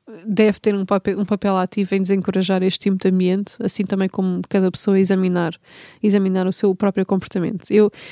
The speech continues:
há uns anos, epá, imensos anos atrás, eu li um livro, não me lembro de nada do que vinha naquele livro já, só me lembro de uma única coisa que, que causou mesmo impressão. E o livro é o Ant Your Leadership, do Dave Ramsey.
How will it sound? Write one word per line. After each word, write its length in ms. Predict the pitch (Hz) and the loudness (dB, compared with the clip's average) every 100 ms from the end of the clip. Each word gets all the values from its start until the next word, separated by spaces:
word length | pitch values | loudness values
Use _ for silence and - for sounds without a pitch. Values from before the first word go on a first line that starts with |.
| - - - | -20 -6 2
há 140 | 233 | 4
uns 300 | 240 240 208 | 6 4 4
anos, 400 | 214 208 214 - | 4 2 -2 -4
epá, 240 | 214 214 208 | -2 0 2
imensos 320 | 220 233 - | 2 2 2
anos 140 | 220 | 2
atrás, 280 | 220 208 202 | 2 2 4
eu 140 | 214 214 | 4 4
li 80 | |
um 80 | 208 | 4
livro, 240 | 202 208 214 | 4 4 4
não 80 | 226 | 6
me 40 | |
lembro 220 | 247 233 | 6 4
de 80 | 214 | 4
nada 280 | 208 220 214 | 4 4 4
do 140 | 196 | 2
que 100 | - | 2
vinha 200 | - 196 | 2 2
naquele 360 | 190 - 202 190 | 2 2 2 4
livro 320 | 190 185 190 | 4 2 0
já, 200 | 190 185 | 0 0
só 120 | 202 | 2
me 100 | 214 | 2
lembro 180 | 240 226 | 4 6
de 80 | 220 | 6
uma 160 | 226 | 6
única 340 | 220 233 220 220 | 4 4 0 -4
coisa 340 | - 185 185 | -2 -2 -2
que, 400 | - _ - 208 - | -6 _ -2 0 0
que 160 | 220 | -2
causou 260 | - 208 208 | 2 2 2
mesmo 540 | 202 202 196 196 196 185 | 2 0 0 -2 -2 0
impressão. 560 | 202 - - 180 175 | -2 -2 -4 -2 0
E 120 | 190 | 0
o 40 | 208 | 2
livro 300 | 220 214 214 | 2 4 4
é 80 | 202 | 4
o 100 | 202 | 4
Ant 160 | 202 208 | 2 2
Your 100 | 190 | 4
Leadership, 420 | 185 170 - 180 | 4 2 -2 -2
do 80 | - | 0
Dave 240 | 190 190 180 | 2 2 2
Ramsey. 400 | 165 165 - | -2 -2 -6